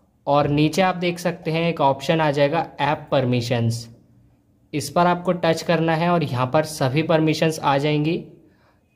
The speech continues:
आप इस तरह से टच करके परमिशंस को इनेबल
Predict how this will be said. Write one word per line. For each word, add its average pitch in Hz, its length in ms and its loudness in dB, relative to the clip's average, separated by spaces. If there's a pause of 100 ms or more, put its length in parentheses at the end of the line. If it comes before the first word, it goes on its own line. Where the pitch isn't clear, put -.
(160)
आप 160 240 2
इस 175 160 -2
तरह 180 180 2
से 175 120 0 (140)
टच 151 180 0
करके 156 420 0 (520)
परमिशंस 139 540 0
को 160 220 0
इनेबल 143 520 2